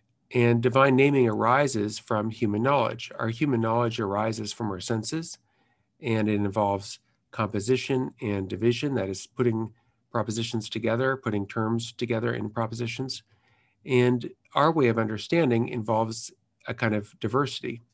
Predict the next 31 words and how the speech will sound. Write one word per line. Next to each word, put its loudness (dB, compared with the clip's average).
And -4
so 2
our 4
names 2
for -4
God -8
involve -4
a -4
kind -6
of -12
diversity -6
and -10
plurality. -10
But 2
the 2
absolute 2
unity 6
of 4
the -2
divine 2
being 4
is 4
compatible 6
with -2
the 2
plurality 4
of 0
the 0
modes 4
of -2
signifying -2